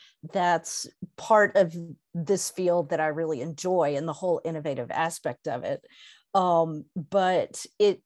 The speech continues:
it needs to be built so that it serves the interests of physicians and patients. And when I first began to do, um, e-prescribing of,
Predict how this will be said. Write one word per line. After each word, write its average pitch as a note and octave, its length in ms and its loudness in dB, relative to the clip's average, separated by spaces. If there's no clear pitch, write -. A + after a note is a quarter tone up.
it G3+ 220 2
needs G#3+ 440 0
to A3+ 100 -4
be E3 140 -4
built E3+ 440 0
so F3+ 200 0
that D#3 180 -2
it D3 200 -6
serves D#3+ 640 -2
the - 180 2
interests D#3 500 -6
of C#3 260 -4
physicians D3 460 -6
and C3+ 100 -10
patients. - 720 -14
And D#3+ 400 0
when G3+ 140 0
I F#3 100 4
first D4 320 2
began F#3 320 0
to D#3 140 -14
do, F3 580 -2
um, D#3+ 480 -2
e-prescribing D#3+ 880 0
of, D3 360 -4